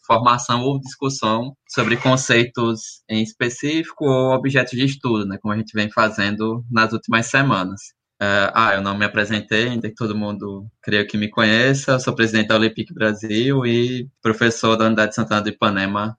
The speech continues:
aqui na ufal. Vamos lá pra atividade de hoje. Como eu comecei falando, acho que desde o, o início de, de maio, com, aliás, dia onze de maio, falha a memória, o lançamento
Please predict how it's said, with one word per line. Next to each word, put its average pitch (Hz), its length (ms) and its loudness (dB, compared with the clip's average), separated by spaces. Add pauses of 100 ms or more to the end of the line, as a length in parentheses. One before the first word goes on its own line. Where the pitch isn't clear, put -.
(140)
aqui 101 300 -4
na 104 180 4
ufal. 95 580 0 (1000)
Vamos 107 400 0
lá 95 220 4
pra 95 260 2
atividade 98 560 0
de 98 140 -4
hoje. 117 540 -2 (340)
Como 127 220 2
eu 139 240 2
comecei 127 480 2
falando, 123 840 0 (200)
acho - 140 -20
que 104 80 -14
desde 127 420 0
o, 127 360 -2
o 117 60 0
início 127 500 0
de, 120 240 0
de 113 120 0
maio, 110 380 4
com, 104 380 -4
aliás, 104 320 0 (160)
dia 104 320 4 (100)
onze 117 240 -2
de 110 100 -2
maio, 101 280 -2
falha 101 180 -6
a 101 40 -10
memória, 107 460 0
o 107 80 -2
lançamento 104 720 -2